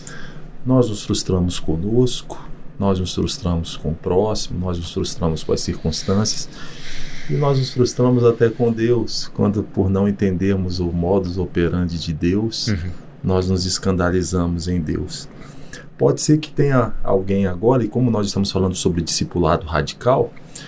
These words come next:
Speaker 1: pode ser que muitos daqueles que estejam nos assistindo nesse momento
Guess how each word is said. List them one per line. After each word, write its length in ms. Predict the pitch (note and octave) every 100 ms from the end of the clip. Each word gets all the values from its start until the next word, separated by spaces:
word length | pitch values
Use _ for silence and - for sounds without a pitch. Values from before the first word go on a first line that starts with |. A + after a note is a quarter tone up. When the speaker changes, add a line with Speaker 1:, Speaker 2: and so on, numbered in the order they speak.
| - - -
Speaker 1:
pode 240 | - G2 -
ser 140 | G#2
que 100 | G2+ G#2+
muitos 540 | G2+ D#3+ F#3 - G2+
daqueles 520 | F#2+ F#2+ - G2 G2
que 100 | -
estejam 420 | F#2+ - G2 F2+
nos 200 | F2+ F2
assistindo 580 | F2 E2+ D2 - A2+ F#2+
nesse 280 | F2+ F2 -
momento 580 | D#2+ D#2+ A2+ B2 - -